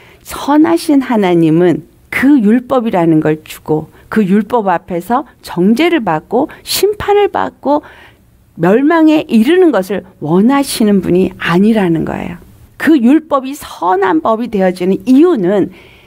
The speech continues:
율법 앞에서 죄를 깨닫고 회개하고 예수 그리스도의 그 십자가의 은혜를 만날 수 있게 할 때 선한 법인 거예요. 마귀가 그것을 가지고 참수할 때는 선한 법이 아니에요.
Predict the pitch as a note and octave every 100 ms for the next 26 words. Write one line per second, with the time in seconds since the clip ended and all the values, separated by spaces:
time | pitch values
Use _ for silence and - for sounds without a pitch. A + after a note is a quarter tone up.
0 | _ _ - G3 B3 B3+ G#3+ G3+ E3+ -
1 | G3 F#3+ F#3 - G#3 B3+ E4+ - A3 E3+
2 | F3 - - - - - - - _ -
3 | F4 E4 C4+ G3+ F#3 F#3 F#3 - - B3
4 | E4+ E4+ D4+ C#4+ - C#4+ F4 - C4 B3
5 | C4 - - D#4 - E4+ D#4 A#3 A3 A3
6 | - C4+ D4+ F4+ F4+ G#4 A4+ - _ _
7 | _ - F#3 F#3+ A3+ E4 F#4+ - D4 -
8 | C#4 C#4 A3+ - B3 B3 F#3+ F#3 F3 D#3
9 | - D3 - - - - _ _ - -
10 | - F3+ A#3+ C#4+ D4 B3 C#4 C4 G#3+ G#3+
11 | A3 G#3+ G3+ F3+ G3+ G#3+ - G4 G4+ D4
12 | A3 G3 G#3 G#3 - - - D4 E4+ E4
13 | G#3+ - G3 F#3 D#3+ -